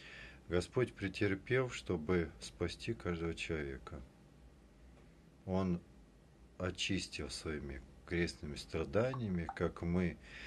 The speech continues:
с вами и читали сегодня в евангельское чтение, и при выносе плащаницы, что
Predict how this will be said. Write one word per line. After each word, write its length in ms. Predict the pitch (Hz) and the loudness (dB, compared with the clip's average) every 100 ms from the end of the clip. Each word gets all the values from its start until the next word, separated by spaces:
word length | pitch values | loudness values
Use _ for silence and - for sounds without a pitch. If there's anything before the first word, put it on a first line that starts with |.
| - - | -12 -8
с 160 | - | 0
вами 480 | 98 117 120 107 95 | 8 10 10 6 2
и 180 | 98 92 | 0 -2
читали 640 | - - 101 95 82 78 | -2 2 6 6 4 0
сегодня 640 | - - 82 85 80 71 71 | -4 -4 2 4 2 0 -6
в 80 | |
евангельское 600 | 71 80 76 - - 76 | -2 0 0 -4 -6 -6
чтение, 680 | 65 - - 127 135 120 101 - - - - - - - | -6 -2 0 2 2 0 -2 -6 -16 -18 -18 -18 -16 -4
и 320 | 85 78 71 - | -2 0 -4 -8
при 140 | - 76 | -6 -2
выносе 580 | 71 127 127 104 - | 2 2 2 0 -2
плащаницы, 960 | 95 101 95 - 95 95 92 90 95 82 - - - - - - - - - - - - - - - - - - - - - - - - - | -4 -2 -2 -2 -2 0 -2 -4 -6 -6 -8 -18 -20 -20 -20 -20 -20 -20 -20 -20 -20 -20 -20 -20 -20 -20 -20 -18 -16 -16 -16 -20 -20 -20 -14
что 640 | - - 101 101 95 90 | -12 0 4 8 8 6